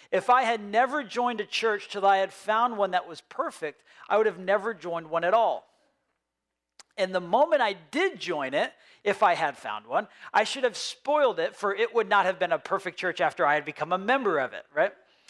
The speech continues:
"Still, imperfect as it is, it is the dearest place on earth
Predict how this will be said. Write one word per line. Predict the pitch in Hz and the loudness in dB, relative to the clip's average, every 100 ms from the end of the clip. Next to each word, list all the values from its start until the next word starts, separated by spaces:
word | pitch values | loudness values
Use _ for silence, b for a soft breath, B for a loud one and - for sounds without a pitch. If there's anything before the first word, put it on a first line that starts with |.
| B B B B B | B B B B B
"Still, | - - - 339 247 185 220 214 _ _ | -12 -10 -2 2 4 4 0 -2 _ _
imperfect | 190 - 214 190 185 - | -10 0 0 0 -4 -4
as | - 175 165 | 0 0 0
it | 147 | -4
is, | 113 120 147 - _ b b b b | -8 -10 -14 -18 _ b b b b
it | 180 175 | -6 -4
is | 165 | -6
the | - 156 | -8 -10
dearest | _ 190 214 226 226 220 - - _ _ _ | _ -12 -6 0 0 0 -6 -16 _ _ _
place | - 180 151 143 - - - _ _ | -4 -2 -2 -4 -10 -12 -14 _ _
on | 143 139 | -10 -8
earth | 143 117 - - - | -10 -10 -12 -20 -20